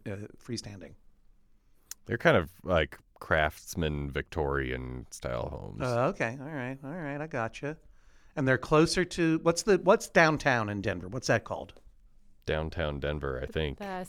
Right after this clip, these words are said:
Speaker 3: Central Business District is really the heart of downtown.
Speaker 1: C B D. Does anyone live there, or is it
Speaker 3: Mm-hmm.
Speaker 1: just, like, a dead zone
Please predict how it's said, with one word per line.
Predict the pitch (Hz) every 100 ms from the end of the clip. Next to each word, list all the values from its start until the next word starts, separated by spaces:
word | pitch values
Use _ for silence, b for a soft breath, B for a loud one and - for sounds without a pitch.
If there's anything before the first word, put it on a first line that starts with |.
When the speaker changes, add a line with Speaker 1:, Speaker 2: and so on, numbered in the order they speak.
| -
Speaker 3:
Central | 208 190 175
Business | 147 156 180 175 -
District | 156 151 - 143 -
is | 147 143
really | 143 139
the | -
heart | - - 147 - 160
of | 165
downtown. | 156 165 165 - - - 196 185
Speaker 1:
C | - 131
B | 110 113
D. | 101 101 87 101
Does | 135 123
anyone | 139 131 120
live | 127
there, | 143 143 143
or | -
is | 208
it |
Speaker 3:
Mm-hmm. | 202
Speaker 1:
just, | 117 -
like, | 104
a | 104
dead | 98 110 104
zone | 110 98 98 95